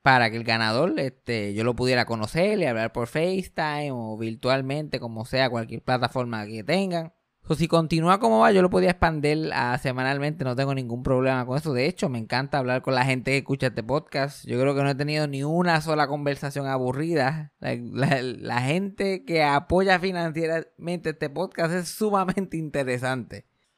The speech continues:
So, muchas gracias por eso. También, si no, como que no puedes hacer ese compromiso por una razón u otra, pero quieres dejar alguito en algún momento, lo puedes hacer a través de A T H Móvil. El A T H Móvil es cuatro cero siete,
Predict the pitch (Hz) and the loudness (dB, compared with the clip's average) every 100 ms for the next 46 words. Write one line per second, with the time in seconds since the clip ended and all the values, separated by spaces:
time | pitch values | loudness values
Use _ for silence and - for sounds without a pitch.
0 | _ - 139 139 151 147 151 156 147 - | _ -2 -2 -2 -4 0 -2 -2 -8 -6
1 | 151 190 190 160 135 143 156 208 208 170 | -6 -6 -6 -4 -2 0 -2 -2 -4 -4
2 | 143 143 156 160 160 151 143 - 127 120 | -4 -2 0 0 0 0 -2 -2 -4 -2
3 | 127 131 160 160 160 160 156 156 156 147 | -4 0 2 4 4 2 0 -2 -2 -4
4 | 143 143 139 139 139 131 131 - _ _ | -6 -6 -8 -8 -8 -8 -12 -16 _ _
5 | _ _ _ - 165 147 147 151 190 170 | _ _ _ -2 0 2 2 4 2 2
6 | 127 110 120 139 151 143 139 143 175 185 | 0 -2 -2 -2 -4 -4 -4 -2 -2 0
7 | 139 123 - 123 117 156 170 165 160 156 | -2 -4 -4 -6 -4 -4 -2 -2 -4 -4
8 | 151 151 156 143 151 170 156 147 143 143 | -2 0 -2 -6 -10 -10 -8 -8 -6 -6
9 | 151 156 160 214 269 151 135 135 143 160 | -4 -2 0 0 0 0 2 2 2 0
10 | 147 139 135 135 139 135 131 139 135 135 | -2 -2 0 0 0 -2 0 0 -2 0
11 | 143 143 202 208 269 - _ _ _ _ | -2 2 4 4 0 -8 _ _ _ _
12 | _ - 139 143 139 143 - 156 160 165 | _ -4 0 2 4 2 2 2 4 4
13 | 160 - - 131 127 127 127 135 127 - | 4 0 2 4 4 0 -4 -2 -2 -2
14 | 190 214 208 196 | 0 0 -2 -6